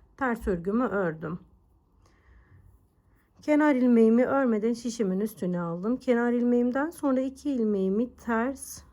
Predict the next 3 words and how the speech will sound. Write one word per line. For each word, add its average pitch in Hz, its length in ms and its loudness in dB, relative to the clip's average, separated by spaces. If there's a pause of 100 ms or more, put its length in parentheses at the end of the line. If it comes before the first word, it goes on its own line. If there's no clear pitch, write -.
(120)
ördüm. 170 580 -6 (3750)
Bir 240 340 -2
doladım. 262 540 0